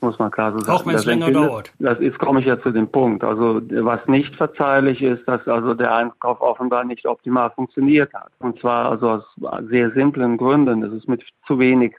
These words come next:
Speaker 1: Geld verhandelt worden. Also mit dieser Menge,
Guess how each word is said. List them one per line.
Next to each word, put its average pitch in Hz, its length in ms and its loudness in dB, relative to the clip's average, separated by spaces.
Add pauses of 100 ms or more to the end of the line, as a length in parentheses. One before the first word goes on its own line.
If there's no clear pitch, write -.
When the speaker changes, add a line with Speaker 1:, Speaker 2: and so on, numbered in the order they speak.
Speaker 1:
Geld 120 340 2 (200)
verhandelt 139 460 -4
worden. 151 440 -4 (640)
Also 120 200 -8
mit 120 180 -8
dieser 117 320 0
Menge, 127 480 2